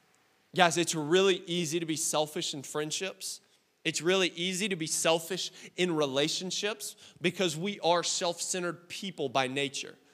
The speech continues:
It's easy to just think about ourselves. But good and godly friendships are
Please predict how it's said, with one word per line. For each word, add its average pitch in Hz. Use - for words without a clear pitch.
It's 180
easy 185
to 165
just 143
think 175
about 147
ourselves. -
But 147
good 196
and 156
godly 170
friendships 151
are 127